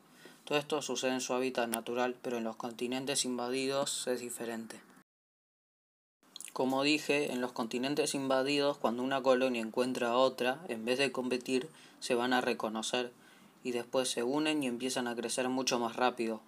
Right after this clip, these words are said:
por la cantidad de reinas increíble que deben tener,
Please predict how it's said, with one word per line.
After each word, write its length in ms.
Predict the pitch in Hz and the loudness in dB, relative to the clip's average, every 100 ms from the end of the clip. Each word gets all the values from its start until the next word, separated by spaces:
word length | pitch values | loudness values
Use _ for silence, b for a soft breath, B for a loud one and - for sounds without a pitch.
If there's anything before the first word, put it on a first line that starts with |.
| - | -2
por 220 | 117 113 | 0 2
la 240 | 110 107 | 2 2
cantidad 440 | 110 113 110 117 120 | 0 -2 0 0 0
de 40 | |
reinas 480 | 113 117 120 117 - | 0 0 2 0 -2
increíble 480 | 104 107 104 110 107 | -6 -6 -4 -4 -4
que 120 | 117 | -4
deben 200 | 107 110 | -4 -4
tener, 320 | 110 110 107 | -4 -4 -6